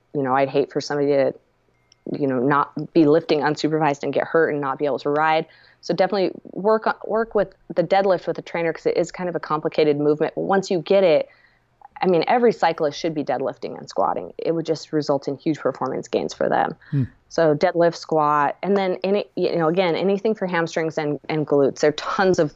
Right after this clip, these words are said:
Speaker 1: the internet is just full of glute exercises. That's pretty easy to find. And, and if you aren't feeling it in your glutes, you know, make sure that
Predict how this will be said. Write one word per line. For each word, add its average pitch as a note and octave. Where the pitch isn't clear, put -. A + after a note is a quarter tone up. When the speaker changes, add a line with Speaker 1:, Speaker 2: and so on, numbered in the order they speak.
Speaker 1:
the F3
internet F3
is C#3+
just -
full F3+
of C#3+
glute D#3
exercises. C3+
That's -
pretty E3
easy D3
to C#3
find. C#3
And, C3+
and F#3
if G3+
you A3
aren't A#3
feeling B3
it F#3
in D#3+
your D#3
glutes, D3+
you D#3
know, C#3
make E3+
sure F#3+
that F3